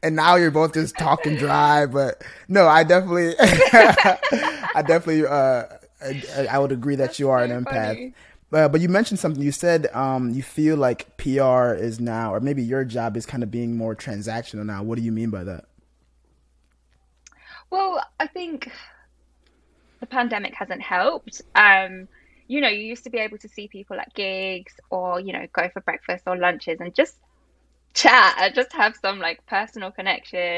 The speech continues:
Speaker 2: and, you know, talk about obviously work, but you would talk about life and, you know, what's going on in general. And honestly, some of my, like, closest friends are journalists.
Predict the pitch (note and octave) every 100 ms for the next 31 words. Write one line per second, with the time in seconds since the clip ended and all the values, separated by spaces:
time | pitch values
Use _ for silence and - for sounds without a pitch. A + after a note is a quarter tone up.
0 | F3 D#3+ E3 - - - - A#3 B2 -
1 | D4+ E4 C#4 G3+ F3 - A3+ G#3 A3+ G3
2 | F3 _ F#3+ G3+ C#3+ - - - F3 -
3 | B3 C#4+ G#4+ A4+ A#4 A4 G#3+ A3 C#4 A#3
4 | G#3 G#3 G#3 F#3+ F#3+ F3+ - - - -
5 | A#3 G3 F3+ F#3 G#3 - A#3+ A3 F#3 G3+
6 | G3+ F#3 F#3 F#3 F#3+ F#3+ F#3 F3+ F3+ F#3+
7 | - - - A3+ D4 D4 B3 A3 G#3+ A3+
8 | A3 G#3+ G3 F3+ _ _ _ F#3 G3 -
9 | - B3+ B3+ A3 - - G3+ F#3 - G#3+
10 | _ _ _ G3 F#3 G#3 G#3 G3 - A3+
11 | -